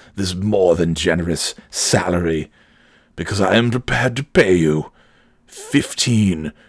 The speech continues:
to twenty dollars an hour. That's right. Barely more than minimum wage,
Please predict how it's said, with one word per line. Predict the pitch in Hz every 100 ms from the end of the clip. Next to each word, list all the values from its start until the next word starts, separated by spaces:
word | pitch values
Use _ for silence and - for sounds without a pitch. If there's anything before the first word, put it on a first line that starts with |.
| _ _
to | - -
twenty | - - 110 110 - 95 90
dollars | 78 82 85 87 80 80 - - _ _ _ _ _
an | - 87 87 -
hour. | 95 85 107 104 92 82 80 - - _ _ _ _ _ _
That's | 110 110 -
right. | 101 78 76 73 - - _ _ _ _ _ _ -
Barely | 87 123 131 151 147 147
more | 135 113 107 113
than | 190 95
minimum | 85 90 90 92 98
wage, | 87 80 78 78 -